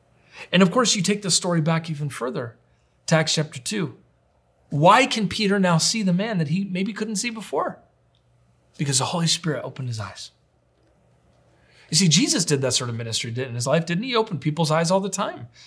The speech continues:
Jesus is always opening people's eyes. The blind could see, but not just physical eyes, the eyes of the heart. And right here, Peter's eyes are open and he sees a man in need and he stops what he's doing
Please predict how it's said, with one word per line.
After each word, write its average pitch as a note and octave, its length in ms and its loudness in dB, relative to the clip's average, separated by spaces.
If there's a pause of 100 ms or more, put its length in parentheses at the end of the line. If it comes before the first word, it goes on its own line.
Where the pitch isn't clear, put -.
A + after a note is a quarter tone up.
(100)
Jesus C4 340 0
is A#3+ 100 -2
always C4 340 4
opening B2+ 260 -2
people's A2+ 320 -12
eyes. G2+ 240 -10 (100)
The D#3 100 0
blind G#3+ 360 0
could B3 140 -8
see, - 440 -6 (1200)
but D3 120 -2
not A3 260 0
just - 480 -2
physical C3+ 400 -4
eyes, - 300 -16 (1000)
the B2+ 160 -2
eyes C#3+ 200 2
of C#3 40 -4
the A#2+ 80 -6
heart. - 360 -12 (1400)
And C3 160 0
right G#3 160 6
here, F#3+ 180 0
Peter's D3+ 440 0
eyes A3 260 4
are F#3 120 2
open D3 280 -4
and C#3 140 -4
he C3+ 40 -4
sees G3 280 0
a F#3 60 4
man D3+ 200 4
in C#3 100 -4
need A#2+ 260 -8 (320)
and B2 80 -6
he A2 60 -6
stops G3 400 2
what F3 100 0
he's B2 160 -2
doing A#2 340 -10